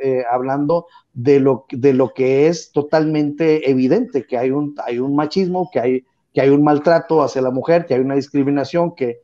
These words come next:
a todas luces es, es cierto. Entonces, pues yo creo que a-, eh, con más, eh, tiempo que, que vaya, mm, corriendo, pues se van a ir,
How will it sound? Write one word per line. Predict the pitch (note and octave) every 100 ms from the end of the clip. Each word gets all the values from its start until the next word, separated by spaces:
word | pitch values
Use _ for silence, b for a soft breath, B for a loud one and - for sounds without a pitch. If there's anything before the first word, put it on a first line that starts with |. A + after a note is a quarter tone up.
| _ -
a | A#2+
todas | C#3+ C#3+
luces | C#3+ D3+ D#3 -
es, | C#3 C3 -
es | C#3 C3+
cierto. | - E3+ C#3+ - E3+ _ _ _ _
Entonces, | D3 D3 E3+ E3+ F#3 - _ _ _
pues | - D3+
yo | F3+
creo | A3
que | - G3 F3+ D#3+
a-, | D#3+ - F3+
eh, | E3 D#3 D3+
con | D3+ D#3 D#3+
más, | F3 G3+ -
eh, | F#3+ E3+ D3
tiempo | E3+ E3 E3+ F3+
que, | D3+ C#3 A#2+ A2
que | C#3
vaya, | C#3 D3+ D#3+ D3+ C3 A#2
mm, | A#2 G#2 - -
corriendo, | D3+ D3+ F3 D#3+ E3+ b b b -
pues | D#3
se | E3+
van | E3+ F#3
a | G3
ir, | F#3